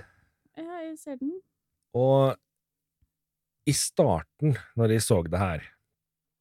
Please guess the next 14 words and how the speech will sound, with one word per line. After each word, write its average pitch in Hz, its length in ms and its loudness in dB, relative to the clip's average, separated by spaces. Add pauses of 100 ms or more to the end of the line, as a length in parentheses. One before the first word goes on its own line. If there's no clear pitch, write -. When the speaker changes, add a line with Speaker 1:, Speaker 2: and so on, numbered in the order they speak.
(440)
Speaker 2:
så - 140 -6
tenkte 110 360 2
jeg, 82 160 -4
«Jøss, - 540 0 (1040)
det 117 240 2
her 147 340 0
er 156 140 0
noe 151 80 0
av 95 140 4
det 90 80 0
teiteste 104 420 0
jeg 76 60 -2
har - 20 -4
sett.» 78 300 -10